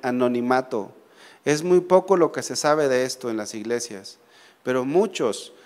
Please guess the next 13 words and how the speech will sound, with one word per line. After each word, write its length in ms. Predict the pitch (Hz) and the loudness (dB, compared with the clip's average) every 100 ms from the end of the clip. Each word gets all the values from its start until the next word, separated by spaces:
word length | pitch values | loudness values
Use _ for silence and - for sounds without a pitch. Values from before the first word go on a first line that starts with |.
| _ | _
han 160 | 131 139 | -6 0
sido 260 | 165 170 | 4 4
manoseados 680 | 160 135 120 110 151 185 196 | 4 0 -2 0 2 2 0
por 160 | - | -8
sus, 380 | 131 123 - - _ | -12 -12 -12 -16 _
por 140 | 123 | -8
sus 200 | - 117 | -8 -10
tíos, 280 | - 147 131 | -2 0 0
por 160 | 131 117 | -4 -12
sus 220 | 123 - | -12 -6
tías. 480 | 143 127 110 - - _ _ _ _ _ _ _ _ _ _ _ _ - | -2 -2 -2 -12 -18 _ _ _ _ _ _ _ _ _ _ _ _ 2
Muchos 520 | 156 208 226 220 - | 2 4 2 2 0
han, 260 | 156 185 | 2 2